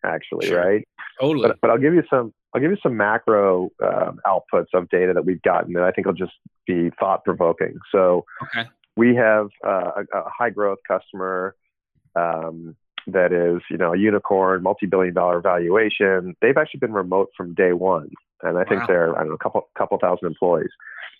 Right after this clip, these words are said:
Speaker 1: One of the things they learned from a quality of hire analysis is that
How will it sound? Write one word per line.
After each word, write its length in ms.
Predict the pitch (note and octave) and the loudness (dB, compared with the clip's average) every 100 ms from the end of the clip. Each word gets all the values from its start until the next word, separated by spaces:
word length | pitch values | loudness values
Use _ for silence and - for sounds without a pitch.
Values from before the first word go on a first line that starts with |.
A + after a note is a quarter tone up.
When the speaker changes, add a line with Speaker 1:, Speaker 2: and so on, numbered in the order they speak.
| _ _ _ _ _ - | _ _ _ _ _ -2
Speaker 1:
One 140 | C3+ | 0
of 60 | A3 | 2
the 60 | |
things 140 | G#3 D#3 | 2 2
they 100 | B2+ | 2
learned 360 | A#2 A2+ A2 | 4 2 0
from 120 | - G#2 | -6 -8
a 40 | |
quality 300 | - G2+ G2 | -2 0 0
of 80 | F#2 | -2
hire 360 | G2+ G2+ G2 - _ _ | 0 2 0 -2 _ _
analysis 760 | G2 F#2+ F#2 F2+ - F2 E2+ - _ | -6 -4 -2 -4 -4 -4 -4 -6 _
is 220 | - G2 F#2 | -2 -2 0
that 360 | G2 F#2+ E2+ | 2 4 4